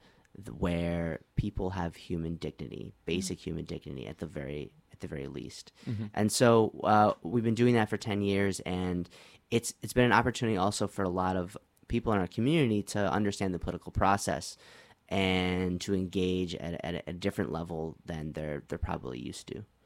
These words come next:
Speaker 2: So it sounds like it's, it's both a, a, a way of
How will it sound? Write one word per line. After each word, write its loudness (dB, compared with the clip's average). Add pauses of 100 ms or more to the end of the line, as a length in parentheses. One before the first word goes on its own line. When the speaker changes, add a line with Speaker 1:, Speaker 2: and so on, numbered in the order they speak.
Speaker 2:
So -2
it -2
sounds -2
like -2
it's, -6
it's -6
both 2 (960)
a, 4 (160)
a, 0
a 2
way 4
of 2